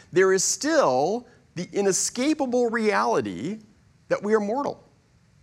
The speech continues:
and that our time here is limited. And so I think every one of us then are people who should be asking ourselves the question, "What comes next? And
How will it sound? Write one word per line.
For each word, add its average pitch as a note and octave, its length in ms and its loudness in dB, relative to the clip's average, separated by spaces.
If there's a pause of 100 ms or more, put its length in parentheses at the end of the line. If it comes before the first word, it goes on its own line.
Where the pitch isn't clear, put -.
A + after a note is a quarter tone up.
(160)
and F3+ 160 0
that F3+ 260 2 (100)
our G3+ 180 4
time A3 300 -2
here F3+ 300 2
is F3+ 260 0
limited. F3+ 460 -4 (1400)
And A3+ 80 6
so C4+ 120 4
I C4+ 80 8
think C#4+ 340 -2
every D#4 180 4
one C#4+ 280 4
of E4 100 -2
us A3 140 -2
then C3 500 -4 (540)
are G3 100 2
people C4 400 0
who G#3 220 0
should G#3+ 160 -4
be G#3+ 160 -4
asking D4 420 0
ourselves F#3+ 680 2
the G#3 100 -6
question, A#3+ 840 -4 (1300)
"What A3 280 2
comes B3 360 -2
next? D#3+ 580 -2 (1040)
And F#3+ 440 2